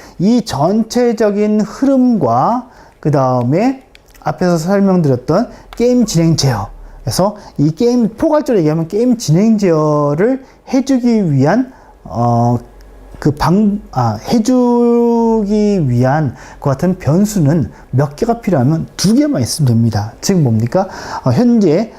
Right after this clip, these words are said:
진행, 어, 상태, 게임의 상태를 나타내주는 요 같은 변수 하나.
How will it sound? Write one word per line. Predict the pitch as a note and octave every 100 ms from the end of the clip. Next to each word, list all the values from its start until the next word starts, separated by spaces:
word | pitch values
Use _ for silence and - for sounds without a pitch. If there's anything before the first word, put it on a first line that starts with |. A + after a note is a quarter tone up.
| -
진행, | - E3 F3 F#3
어, | D3+ C#3 C3
상태, | C3 B3 B3+ B3+ A#3+ A3+ F3 -
게임의 | B3 A#3+
상태를 | A3 C4+ C4+ C4 A#3 A3
나타내주는 | C3 - B2+ B2 F3 D3 A#2 - - C3
요 | C3
같은 | C3 G3+
변수 | E3 C3+ C3+
하나. | B2+ F3 A#2 F#2+ A#2+